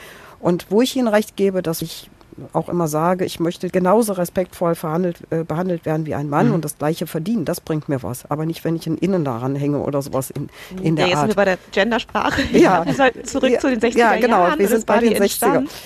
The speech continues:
Speaker 1: Ja,
Speaker 3: Und
Speaker 1: genau.
Speaker 3: vielleicht auch zur Farbe Pink. Ähm,
Speaker 1: Ja.
Speaker 3: vielleicht, wenn ich da gleich einhaken darf. Das Spannende ist ja, als Barbie entstand, da ist ja auch völlig egal, welche Farbe. Es geht ja um Konzept. Das
Speaker 1: Mhm.
Speaker 3: war ja ähnlich wie Twiggy, die eigentlich um eine ganz ähnliche Zeit, äh, auf dem Cover der
Speaker 2: Mhm.
Speaker 3: Vogue erschien, das erste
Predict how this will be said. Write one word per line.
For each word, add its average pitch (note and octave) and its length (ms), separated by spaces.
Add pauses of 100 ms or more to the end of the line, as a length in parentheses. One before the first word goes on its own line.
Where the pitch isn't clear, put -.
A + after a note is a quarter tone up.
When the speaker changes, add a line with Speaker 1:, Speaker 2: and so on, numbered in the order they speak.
(140)
Speaker 1:
Ja, A3+ 140
Speaker 3:
Und B3 60
Speaker 1:
genau. A#3 120
Speaker 3:
vielleicht F4+ 140
auch - 40
zur C#4 100
Farbe C4+ 280
Pink. C4 560
Ähm, G3 280
Speaker 1:
Ja. A3 100
Speaker 3:
vielleicht, - 180
wenn A#3+ 60
ich A3+ 60
da B3 100
gleich A3 200
einhaken A3+ 460
darf. G3 380
Das - 140
Spannende A#3 340
ist - 260
ja, G3 260
als - 360
Barbie G3+ 340
entstand, D#3 960
da D#3+ 40
ist - 220
ja F#3 80
auch E3+ 60
völlig A3 260
egal, F3 340
welche E3+ 320
Farbe. E3 460
Es D3 140
geht - 140
ja F3 80
um D#3+ 100
Konzept. - 640 (300)
Das G3+ 100
Speaker 1:
Mhm. F#3+ 60
Speaker 3:
war F#3+ 80
ja F#3+ 100
ähnlich C4 340
wie G#3+ 80
Twiggy, A#3 540
die G3+ 160
eigentlich F#3+ 280
um F3+ 80
eine E3+ 120
ganz G3+ 240
ähnliche G3 380
Zeit, F3 460
äh, F#3 80
auf - 120
dem F#3 100
Cover F#3 240
der D#3+ 120
Speaker 2:
Mhm. C3 80
Speaker 3:
Vogue A3 260
erschien, F3+ 400
das F#3 160
erste E3+ 560